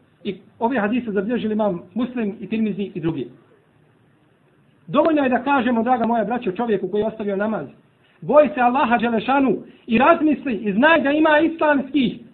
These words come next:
pravnika i učenjaka koji tebe ne smatraju nikako muslimanom, koji te smatraju da si murted,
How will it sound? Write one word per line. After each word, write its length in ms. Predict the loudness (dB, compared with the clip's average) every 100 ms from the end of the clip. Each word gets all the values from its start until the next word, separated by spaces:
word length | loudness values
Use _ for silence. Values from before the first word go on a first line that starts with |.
| _
pravnika 580 | 0 2 4 4 2 2
i 60 | 0
učenjaka 640 | 0 -2 0 0 4 2 2
koji 240 | -4 -2
tebe 220 | -2 -2
ne 120 | -4 -4
smatraju 540 | -2 0 0 0 2
nikako 400 | 2 2 2 0
muslimanom, 640 | -2 -2 -2 -2 0 -2 -6 -14 _
koji 280 | 4 6 6
te 160 | 4 -2
smatraju 460 | 2 2 2 -2
da 160 | -2 -2
si 80 | 0
murted, 380 | 2 2 -2